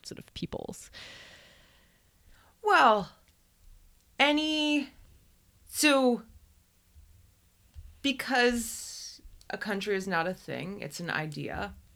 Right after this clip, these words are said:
Speaker 2: <laughs> you, you have a sense of community.
Speaker 1: Mm-hmm.
Speaker 2: Um,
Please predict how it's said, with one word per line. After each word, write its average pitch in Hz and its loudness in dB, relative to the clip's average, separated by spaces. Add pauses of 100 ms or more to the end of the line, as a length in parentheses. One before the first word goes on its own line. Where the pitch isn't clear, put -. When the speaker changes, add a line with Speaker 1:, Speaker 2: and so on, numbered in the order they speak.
(200)
Speaker 2:
<laughs> - -18
you, 202 2 (720)
you 208 -6
have 185 4
a 202 0
sense 185 -4
of 160 -8 (760)
community. 226 -2 (640)
Speaker 1:
Mm-hmm. 160 -4
Speaker 2:
Um, 160 -2